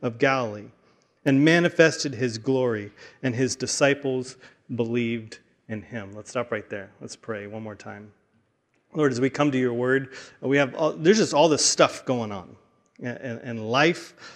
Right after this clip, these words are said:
uh, in summer, in health. I'm, I'm just traveling. Uh, would you quiet our minds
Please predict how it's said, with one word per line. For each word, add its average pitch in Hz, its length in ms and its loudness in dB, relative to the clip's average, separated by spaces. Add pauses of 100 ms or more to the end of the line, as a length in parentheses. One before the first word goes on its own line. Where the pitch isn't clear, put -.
(260)
uh, 107 360 -10
in 117 140 -8
summer, 165 440 2
in 113 160 -2
health. 175 580 2
I'm, 135 220 -8
I'm 135 160 -6
just 156 240 -2
traveling. 175 680 4 (400)
Uh, 147 140 0
would 147 160 0
you 240 100 4
quiet 165 680 4
our 131 560 -2 (640)
minds 110 680 -4